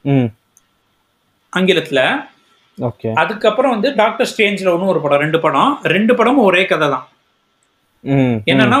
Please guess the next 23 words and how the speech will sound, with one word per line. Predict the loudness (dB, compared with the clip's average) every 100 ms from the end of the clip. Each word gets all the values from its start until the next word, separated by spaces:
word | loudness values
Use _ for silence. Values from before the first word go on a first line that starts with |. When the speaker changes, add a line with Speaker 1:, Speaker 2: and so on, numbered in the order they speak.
| 2
Speaker 2:
ஒருத்தர் | 2 0 4
Speaker 1:
ம். | 4 4 2 2 2 0 0
Speaker 2:
தெரியாத்தனமா | 0 0 0 -2
ஒரு | -2 -2
நியூக்ளியர் | -4 -2 0 0 0 0 0 -2 -8 -12 -16 _ _ _ -20 -18 -2
வாரை | 0 2 0
வந்து | -2 -6 -10 -16 _
ஸ்டார்ட் | -8 -4 -2
பண்ணி | -4 -6
விட்டுறாரு. | -4 -2 0 0
So | 0 0 2 2 0 -4 -8 _
ரஷ்யாவும் | -2 -2 0 0 0
அமெரிக்காவும் | 0 -2 -2 -2
சண்டை | -2 -2 0
போட்டுட்டு, | 0 -2 0 -2 -2 _ _ _ _ _ _ _
ஆ, | 0 2 2
அமெரிக்கா | 2 0 0 0
வந்து | 0 0
ரஷ்யாவை | -2 0 0 0
அழிச்சிருது. | 0 -4 -4 -2 0
ரஷ்யா | 0 0 -2 -2
வந்துட்டு | -4 -6
ஒரு | -2